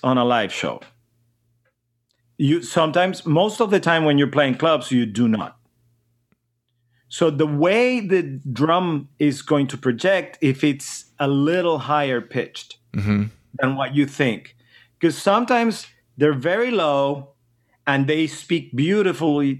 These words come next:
Speaker 1: to the microphone, but they do not project. They die three feet in front of the drum.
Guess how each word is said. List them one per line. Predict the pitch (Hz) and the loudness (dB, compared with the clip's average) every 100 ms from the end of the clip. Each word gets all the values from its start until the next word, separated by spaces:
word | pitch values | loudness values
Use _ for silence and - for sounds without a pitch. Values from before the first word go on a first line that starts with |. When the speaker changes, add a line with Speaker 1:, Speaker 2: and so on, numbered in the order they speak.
| - | -2
Speaker 1:
to | 147 | 0
the | 139 | 2
microphone, | 139 175 208 147 107 104 139 _ _ _ _ _ - | 2 2 0 -4 -4 -4 -8 _ _ _ _ _ -2
but | 143 123 | -2 0
they | 139 131 | 0 0
do | 120 | 2
not | 135 135 135 | 2 2 0
project. | 131 117 127 98 | 0 0 0 0
They | 123 135 | 0 0
die | 120 139 131 127 127 107 _ _ _ | 0 0 2 0 -2 -6 _ _ _
three | - 160 175 | -4 0 0
feet | 143 165 156 | 0 0 2
in | 139 120 | 0 0
front | 135 120 | 0 0
of | |
the | 107 | -2
drum. | 98 104 | -6 -8